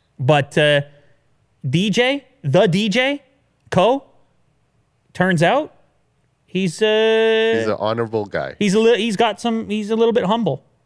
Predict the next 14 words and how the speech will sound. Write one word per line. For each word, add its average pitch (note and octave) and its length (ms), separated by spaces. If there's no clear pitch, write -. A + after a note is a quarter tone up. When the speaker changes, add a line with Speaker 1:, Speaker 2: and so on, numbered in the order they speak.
Speaker 2:
Yeah. G2 140
Speaker 1:
And, D#3 320
you D#3+ 80
know, F3+ 140
we, E3 260
around E3+ 300
here, G3 160
we F#3 100
appreciate D#3+ 440
that. - 220
Speaker 2:
There E2 140
you D2+ 80
go. - 140
Speaker 1:
Yeah. D3+ 140